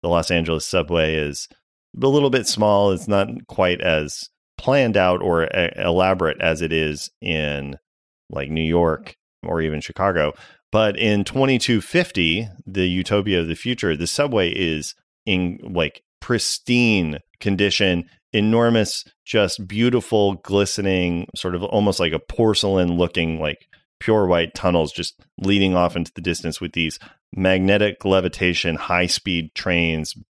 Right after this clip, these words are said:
bursting past at four hundred to five hundred miles per hour. You guys go in. Obviously, there's no fee taken or anything like that. This is a future utopia, just, like, scans your eyeball, gets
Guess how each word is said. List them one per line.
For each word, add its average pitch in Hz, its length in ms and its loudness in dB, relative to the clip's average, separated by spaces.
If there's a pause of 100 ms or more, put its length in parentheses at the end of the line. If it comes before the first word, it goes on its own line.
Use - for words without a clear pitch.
(100)
bursting 104 480 0
past 85 460 -2
at 76 120 -6 (380)
four 98 180 2
hundred 87 260 -2
to 78 60 -8
five 85 220 2
hundred 82 200 -2
miles 78 280 0
per 85 180 -6
hour. 73 380 0 (280)
You 98 120 -6
guys 90 240 2
go 95 220 2
in. 92 360 2
Obviously, 95 420 -2
there's 82 220 -2
no 82 460 0 (280)
fee 127 320 0
taken 107 520 -2
or 85 180 0
anything 85 340 0
like 73 220 -6
that. 90 340 0
This - 160 -8
is 80 180 -6
a 73 280 -2 (160)
future 127 380 0
utopia, 92 720 2
just, 87 300 -4
like, 78 200 -2 (800)
scans 107 580 0
your 87 140 2
eyeball, 90 680 2 (360)
gets - 260 -2